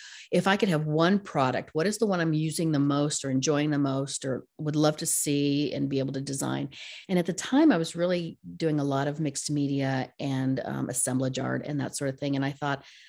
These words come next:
"I'm using the heck out of stencils. I'm loving using stencils for whether it's texture paste or paint or,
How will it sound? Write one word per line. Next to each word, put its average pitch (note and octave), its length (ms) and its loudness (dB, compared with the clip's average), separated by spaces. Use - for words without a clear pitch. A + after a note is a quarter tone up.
"I'm D4 140 0
using G4+ 240 6
the C#3 60 2
heck D#3 260 -4
out C3+ 120 -2
of C#3 40 -4
stencils. - 720 -4
I'm F4+ 140 0
loving D#3 400 2
using C#3+ 300 0
stencils - 600 -6
for - 320 -6
whether E3+ 340 -2
it's - 140 -4
texture - 380 -4
paste E3 420 -2
or C3+ 40 -4
paint C#3+ 420 -4
or, C#3 180 -6